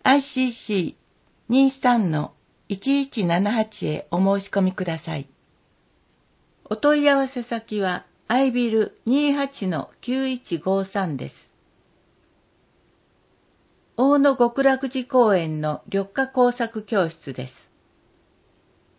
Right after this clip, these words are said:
教室名は、昆虫調査隊夏。山野草の寄せ植え、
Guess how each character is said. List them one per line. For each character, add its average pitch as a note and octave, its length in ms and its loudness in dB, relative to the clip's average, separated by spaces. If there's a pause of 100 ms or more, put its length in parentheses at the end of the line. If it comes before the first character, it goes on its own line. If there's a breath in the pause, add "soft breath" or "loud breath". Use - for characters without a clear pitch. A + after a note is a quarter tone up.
(280)
教 C#4+ 260 4
室 - 280 -4
名 E3+ 260 0
は、 C#3+ 260 -6 (220)
昆 C#4 260 2
虫 C4 280 -2
調 A3+ 260 -2
査 G#3+ 160 -4
隊 F3+ 400 -6
夏。 D#3+ 480 -10 (1200)
山 C4+ 300 4
野 C4+ 160 4
草 A#3 280 2
の A3 160 0
寄 F3+ 160 -2
せ F#3 240 -2
植 D#3+ 180 -2
え、 D3+ 180 -8